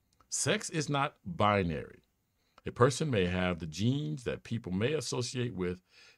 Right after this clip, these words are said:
being male or female, but their reproductive organs,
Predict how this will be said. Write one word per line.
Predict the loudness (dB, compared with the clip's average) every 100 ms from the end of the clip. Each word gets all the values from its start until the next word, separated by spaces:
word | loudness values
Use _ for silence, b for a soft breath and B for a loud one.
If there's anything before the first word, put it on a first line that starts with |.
| B
being | 2 4 4 4
male | 4 2
or | 0
female, | -2 -2 -2 -4 -4
but | -2 -2
their | 0 0
reproductive | -2 -2 -4 -4 -2 0
organs, | 0 0 -2 -4